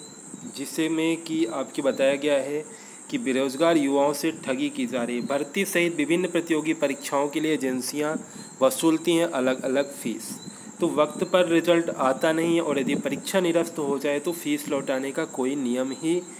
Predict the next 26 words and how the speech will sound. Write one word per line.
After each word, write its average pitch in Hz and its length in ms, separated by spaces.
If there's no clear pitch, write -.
नहीं 156 360
बनाया 131 320
गया 131 200
आपके 131 240
व्यापम 117 400
के 110 120
द्वारा। 107 300
तो - 60
प्रदेश 180 420
में 202 80
हर 151 200
साल 185 260
होने 180 160
वाली 175 240
भर्ती 151 360
और 175 80
प्रतियोगी 160 400
परीक्षाओं 156 420
में 160 140
दस 147 220
लाख 156 200
से 165 120
भी 160 100
ज़्यादा 147 260
बेरोज़गार 135 540
युवा 143 340